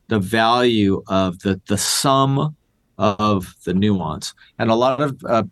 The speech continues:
I have a lot of my colleagues ask, "How, how can I, how can you possibly do a show every night with,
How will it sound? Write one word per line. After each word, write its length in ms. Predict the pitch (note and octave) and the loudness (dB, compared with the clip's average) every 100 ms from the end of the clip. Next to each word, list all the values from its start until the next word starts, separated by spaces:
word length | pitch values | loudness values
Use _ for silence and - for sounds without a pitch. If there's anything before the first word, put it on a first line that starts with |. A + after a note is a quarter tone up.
| - | -4
I 80 | A#2 | -2
have 140 | E3+ | 0
a 40 | E3 | 0
lot 160 | B2+ | 0
of 100 | C3 | 0
my 120 | A2+ G#2+ | -2 -2
colleagues 760 | - C#3+ C#3 G#2 E2+ - - _ - | 0 0 2 0 -4 -12 -14 _ -4
ask, 440 | G2 G2 F#2+ - - - | 0 0 0 -8 -12 -8
"How, 460 | G2+ G#2+ A2 G#2+ | -2 0 0 -4
how 380 | - A2 D3+ - _ | -6 -2 -2 -2 _
can 240 | - C#3+ B2+ | -8 -2 0
I, 280 | G#2+ G#2 G2 _ _ _ _ | 2 0 -4 _ _ _ _
how 120 | - | -4
can 160 | F#3 A3 | 0 2
you 100 | D3+ | 0
possibly 640 | - - D3+ F3+ D3 A#2 A2+ | -2 0 0 0 -2 -2 -2
do 220 | A#2 A2+ | 0 0
a 60 | |
show 320 | G2 - A#2+ D3 | 0 0 2 4
every 260 | F#2+ F2 | 2 -2
night 280 | E2 D#2 D#2+ | -6 -6 -6
with, 240 | E2+ F2+ | -6 -8